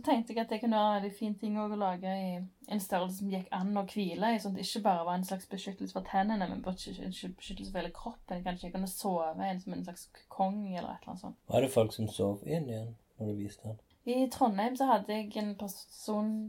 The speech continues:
Speaker 1: som, eh, lå opp igjen
Speaker 2: Ja.
Speaker 1: på vernissasjen.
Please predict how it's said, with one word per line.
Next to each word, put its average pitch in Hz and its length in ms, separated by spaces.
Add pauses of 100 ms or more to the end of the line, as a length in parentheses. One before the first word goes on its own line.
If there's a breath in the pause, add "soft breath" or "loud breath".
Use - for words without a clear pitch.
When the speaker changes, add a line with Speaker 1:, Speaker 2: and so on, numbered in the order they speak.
(120)
Speaker 1:
som, 202 300 (240)
eh, 190 800 (100)
lå 196 160
opp 196 320
igjen 190 320
Speaker 2:
Ja. - 100
Speaker 1:
på 185 320
vernissasjen. 185 680